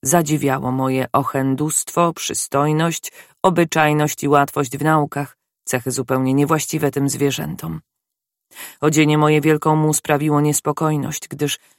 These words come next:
mniemał, że jest częścią ciała mojego.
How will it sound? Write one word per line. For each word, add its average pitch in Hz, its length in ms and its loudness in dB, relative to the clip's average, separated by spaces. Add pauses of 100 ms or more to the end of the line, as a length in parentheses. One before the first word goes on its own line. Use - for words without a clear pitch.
(140)
mniemał, 165 540 4 (200)
że 165 160 2
jest - 280 -2
częścią 170 520 0
ciała 69 260 -8
mojego. - 500 -8